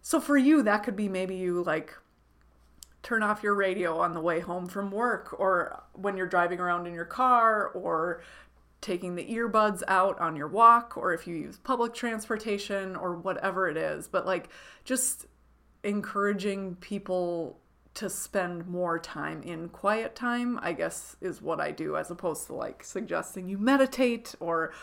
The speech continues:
of course, you can meditate, you can do hypnosis, you can do all of that. But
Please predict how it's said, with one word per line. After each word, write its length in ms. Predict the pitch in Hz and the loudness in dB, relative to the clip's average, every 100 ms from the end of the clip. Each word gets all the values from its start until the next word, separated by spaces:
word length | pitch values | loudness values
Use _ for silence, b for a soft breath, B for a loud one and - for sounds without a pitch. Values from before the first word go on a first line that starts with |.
| B | B
of 80 | - | -6
course, 240 | 208 175 | -4 -4
you 80 | - | -6
can 100 | 160 | -6
meditate, 440 | 160 - - 156 - | -4 -6 -4 -4 -4
you 100 | 175 | -4
can 120 | 202 | 0
do 140 | 208 | 0
hypnosis, 560 | 196 214 196 175 165 - | 0 -2 -2 -2 -4 -8
you 60 | |
can 120 | 165 180 | -6 -4
do 100 | 170 | 0
all 240 | 190 185 | 2 2
of 80 | 156 | 2
that. 260 | 160 143 B B B B | 0 -2 B B B B
But 140 | 208 | -4